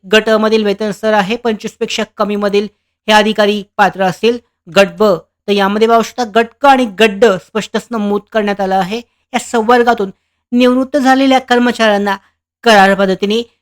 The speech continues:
नियुक्ती देण्यात येऊ नये. अर्हता आणि अनुभव या सुद्धा या शासन निर्णयामध्ये जाहीर करण्यात आलेला आहे. आता सगळ्यात महत्त्वाची गोष्ट म्हणजे पाहू शकता ज्या कार्यालय आहेत, आस्थापना,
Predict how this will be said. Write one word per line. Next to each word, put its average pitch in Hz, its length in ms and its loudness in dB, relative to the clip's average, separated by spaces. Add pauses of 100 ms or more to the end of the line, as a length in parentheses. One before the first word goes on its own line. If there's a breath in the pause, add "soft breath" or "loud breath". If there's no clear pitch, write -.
(100)
नियुक्ती 220 440 0
देण्यात 170 300 -2 (200)
येऊ 170 220 -4
नये. 180 240 -4 (320)
अर्हता 185 360 -2
आणि 226 140 2
अनुभव 220 400 0 (140)
या 214 140 -2
सुद्धा 196 380 -2 (380)
या 180 220 0 (280)
शासन 190 380 -2
निर्णयामध्ये 190 640 0 (320)
जाहीर 190 300 -2
करण्यात 190 320 -2 (160)
आलेला 185 240 -2
आहे. 185 260 -4 (340)
आता 220 160 -4
सगळ्यात 240 420 -2
महत्त्वाची 247 380 -2
गोष्ट 254 260 -4
म्हणजे 247 240 -2
पाहू 247 180 0
शकता 240 320 -4 (540)
ज्या 247 80 0
कार्यालय 214 440 4
आहेत, 220 300 2
आस्थापना, 208 560 -2